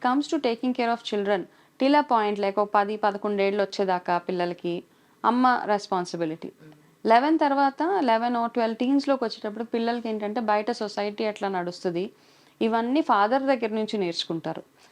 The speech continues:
Speaker 1: అమ్మ దగ్గర నుంచి నేర్చుకునే ఎమోషన్స్, ఆ, బిహేవియర్ అవన్నీ మదర్ నేర్పిస్తది.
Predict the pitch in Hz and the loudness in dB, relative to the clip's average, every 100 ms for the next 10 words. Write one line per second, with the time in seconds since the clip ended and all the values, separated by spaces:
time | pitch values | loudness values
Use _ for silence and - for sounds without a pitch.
0 | _ 208 226 277 277 269 254 247 240 220 | _ -2 2 2 2 0 0 -2 -2 -4
1 | 208 - - 202 190 190 196 202 190 180 | -4 -4 -2 -2 0 -2 -2 -4 -4 -2
2 | 185 190 - - _ _ 190 190 185 185 | -4 -4 -10 -20 _ _ -2 0 0 -2
3 | 196 214 220 214 208 190 190 226 208 185 | 0 2 2 0 -2 -2 -2 -2 0 0
4 | 202 185 160 170 - 151 | -2 -4 -6 -12 -8 -8